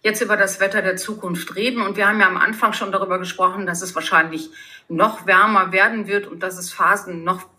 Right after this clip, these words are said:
längere Phasen gibt, die noch wärmer sein werden. Wenn Sie den Datensatz, den Sie gewonnen haben durch dieses Bürgerprojekt, angucken, was würden Sie sagen, was sollten Städte und Regionen tun,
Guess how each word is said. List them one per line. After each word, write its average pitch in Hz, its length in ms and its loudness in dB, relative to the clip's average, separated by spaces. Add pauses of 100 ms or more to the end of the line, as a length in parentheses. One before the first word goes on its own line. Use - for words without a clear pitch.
(120)
längere 208 400 0
Phasen 196 600 2
gibt, 196 320 -12
die 180 100 -8
noch 170 300 -2
wärmer 170 380 2
sein 151 480 -4
werden. 208 540 -4 (420)
Wenn 190 180 -2
Sie 185 420 -6 (440)
den 190 220 -2
Datensatz, 185 680 2
den 180 180 -8
Sie 180 140 -10
gewonnen 208 540 0
haben 190 380 2
durch 180 240 -8
dieses 175 300 -14
Bürgerprojekt, 185 1080 -4
angucken, 180 720 0
was 170 200 0
würden 226 160 -2
Sie 214 120 -8
sagen, 190 380 4
was 180 200 0
sollten 190 400 2
Städte 185 440 0
und 311 220 -8
Regionen 170 640 -4
tun, 175 560 -6